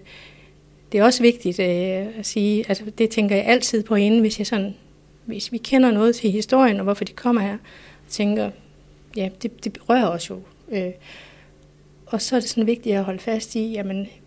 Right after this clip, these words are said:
min opgave, det er at hjælpe barnet med at mestre og få lavet den her undersøgelse, så det bliver så skånsomt som muligt, og så, øh, ikke på nogen måde kommer til at minde om noget, de måske kunne have oplevet, som var ubehageligt.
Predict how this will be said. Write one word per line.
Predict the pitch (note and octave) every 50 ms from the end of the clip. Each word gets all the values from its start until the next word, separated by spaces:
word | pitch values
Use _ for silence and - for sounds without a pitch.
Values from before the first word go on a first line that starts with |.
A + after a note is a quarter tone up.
| -
min | - A#3+ C#4 D4 B3+ G3+
opgave, | F#3 F#3+ F#3+ - - F#3+ F#3+ G3+ A3 G#3+ - - - - _ _ - -
det | A#3+ A#3+
er | A3+ A#3 A3
at | G3+ G3+
hjælpe | G#3 F#3+ G3 G#3 G#3 -
barnet | - G3+ G3 F#3+ F3+ F3+
med | F#3+ F#3+
at | F#3+
mestre | F#3 F#3+ F#3+ G3+ G3 - - - F#3+ - - - - -
og | - - -
få | - - G3+
lavet | G3 G3 F#3+ F3+ F#3
den | G3+ F#3+
her | - - G#3
undersøgelse, | G3 F#3+ F#3+ G3+ G#3 - - A3 F#3+ E3+ F3+ - - G#3 - -
så | - - - G#3+
det | G3 F#3+ G3
bliver | - G3 F#3+
så | F#3 - - G3+
skånsomt | - - - B3 B3 C#4 C#4+ C4+ - A3 G3+ -
som | - A3+
muligt, | G#3+ A3 A3+ A#3+ A#3+ A#3+ A#3 A#3+
og | A#3 G#3 G3+
så, | - - G#3 G3+ G#3 - - - - - - - - - - - - - - - -
øh, | A#3+ G#3 G3 G3 G3 G#3 A3 A#3 B3+ C4+ D4 C4+ D4+ D#4 - - G4+ - - -
ikke | B3 A#3+ B3+
på | B3 - A#3
nogen | A3+ A3+ A#3 A3+
måde | G#3+ G#3 G#3 G#3
kommer | - - G#3 G3+
til | G3+ - - A#3
at | G#3+
minde | G#3 G#3 G#3+ A3 A3+ B3 B3
om | G#3
noget, | F#3+ G3 G3+ G#3 A3 G#3+ -
de | A3+ G#3 G3
måske | G3+ G#3 G3 - - - C4 B3 B3 -
kunne | - - A3 G3+
have | - A3 F#3+
oplevet, | G3 G3+ G3+ G#3+ G3+ F3+ F#3 F#3+ F#3+ F#3
som | - - G3+ G3
var | G3 F#3+
ubehageligt. | G3+ G3+ G3 G#3 G3 G#3+ G3 G3 F#3+ F3 F3+ F#3+ - -